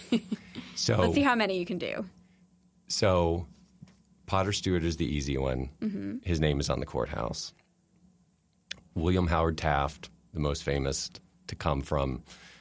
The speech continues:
Speaker 2: from the Sixth Circuit and the perennial answer to Sixth Circuit trivia, um,
Speaker 1: <laughs>
Speaker 2: Supreme Court trivia too, really. And then I actually looked back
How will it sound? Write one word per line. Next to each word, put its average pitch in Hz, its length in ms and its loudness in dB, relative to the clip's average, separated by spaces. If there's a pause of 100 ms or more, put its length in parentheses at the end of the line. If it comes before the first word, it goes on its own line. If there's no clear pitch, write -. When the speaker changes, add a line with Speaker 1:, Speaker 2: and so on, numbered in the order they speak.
(120)
Speaker 2:
from - 160 -2
the - 80 -2
Sixth - 240 -4
Circuit 76 480 -4
and 67 460 0 (260)
the 76 80 -2
perennial 73 580 0
answer 69 340 -2
to 76 120 -8
Sixth 78 240 -6
Circuit - 300 -4
trivia, - 500 -8 (460)
um, 76 320 4
Speaker 1:
<laughs> - 0 -
Speaker 2:
Supreme 80 320 2
Court 73 180 0
trivia 67 240 -2
too, 71 220 0
really. 57 420 -4 (720)
And 92 180 4
then 92 460 4 (680)
I 92 120 2
actually 98 720 0
looked 92 400 -4
back 82 560 0